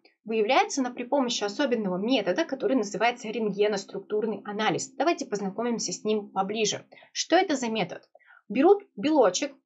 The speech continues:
его кристаллизуют и затем, э, действуют на него рентгеновскими лучами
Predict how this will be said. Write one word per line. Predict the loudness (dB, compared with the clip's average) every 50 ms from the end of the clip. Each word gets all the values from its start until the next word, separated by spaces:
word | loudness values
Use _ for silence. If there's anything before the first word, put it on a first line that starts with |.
| _ _
его | 2 4 4 4
кристаллизуют | 2 2 0 0 0 2 0 0 0 0 0 -2 -2 -2 -2 -2 -4 -6 -8 -14 -20 -20 -20 -20 _ 2
и | 4 6 6 6 4 2
затем, | -2 -2 -2 -2 -4 -4 0 2 4 6 4 4 2 2
э, | 2 2 2 2 2 0
действуют | 0 2 2 2 0 0 0 -2 -2 -2
на | -4 -4 -4
него | -2 -4 -2 0 4 6 6 6 6 4 0 -4 _ _ _ _ _ _ _ _ _ _ _ _ _ _ _ _ _ 4
рентгеновскими | 6 6 6 6 6 4 4 2 0 -4 -4 -4 -2 -2
лучами | 0 -2 -2 0 0 0 0 2 2 2 0 0